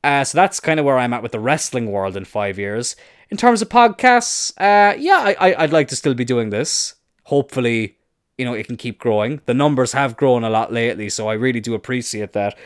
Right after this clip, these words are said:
What's really cool as well is, like, some of the older episodes are getting a lot of downloads, uh, I've noticed recently. The, the first episode I ever did on this rendition of Straight Outta Cloyne, 'cause obviously I did used to do Straight Outta Cloyne on another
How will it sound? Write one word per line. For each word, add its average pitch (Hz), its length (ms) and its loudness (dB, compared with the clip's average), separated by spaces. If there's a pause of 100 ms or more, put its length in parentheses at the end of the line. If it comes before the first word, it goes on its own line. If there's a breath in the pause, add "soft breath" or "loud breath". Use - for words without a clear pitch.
(160 loud breath)
What's 151 240 2
really 269 360 6
cool 175 300 4
as 123 120 4
well 131 340 6
is, 113 160 -6
like, 123 160 -2
some 156 160 -2
of 143 60 -4
the 139 100 -4
older 135 380 4
episodes 101 460 -4
are 107 40 -8
getting 98 340 -8
a 104 60 -6
lot 101 140 -2
of 92 60 -10
downloads, 92 680 -8 (440)
uh, - 40 -4
I've 98 280 -4
noticed 98 300 -8
recently. 95 540 -10 (340 soft breath)
The, 117 100 -2
the 143 160 0
first 220 400 4
episode 175 360 2
I 147 80 4
ever 147 160 2
did 131 140 0
on 117 280 0
this - 680 0
rendition 110 480 -4
of 95 80 -10
Straight 104 260 -6
Outta 95 180 -4
Cloyne, 95 280 -6
'cause 104 160 -8
obviously 113 560 -2 (420 soft breath)
I 113 120 -2
did 120 240 -2
used 113 200 -4
to 113 60 -10
do 110 120 -4
Straight 107 280 -4
Outta 104 140 -2
Cloyne 104 320 -2
on 104 120 -10
another 107 340 -4